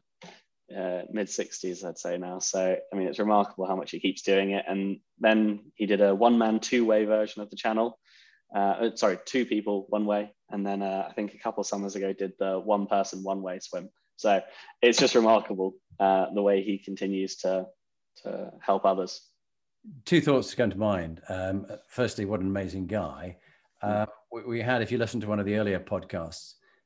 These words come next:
Speaker 2: um, there's a guy who did the Arc to Arc, where he
Speaker 1: Mm.
Speaker 2: left, um, Marble Arch,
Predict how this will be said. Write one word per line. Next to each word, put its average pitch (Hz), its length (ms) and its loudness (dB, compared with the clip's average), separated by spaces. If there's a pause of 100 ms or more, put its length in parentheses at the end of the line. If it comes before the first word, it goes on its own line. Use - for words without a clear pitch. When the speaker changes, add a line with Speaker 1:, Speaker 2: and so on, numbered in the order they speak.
(120)
Speaker 2:
um, 101 580 -2 (220)
there's 104 220 -8
a 104 40 -6
guy 101 360 0
who 104 100 -4
did 101 240 -4
the 98 340 -4
Arc 104 360 -4
to - 120 -6
Arc, 101 400 -6 (480)
where 113 200 0
he 131 280 4
Speaker 1:
Mm. - 60 -14 (400)
Speaker 2:
left, 110 560 -2 (140)
um, 95 580 -4 (500)
Marble 110 340 2
Arch, - 480 -10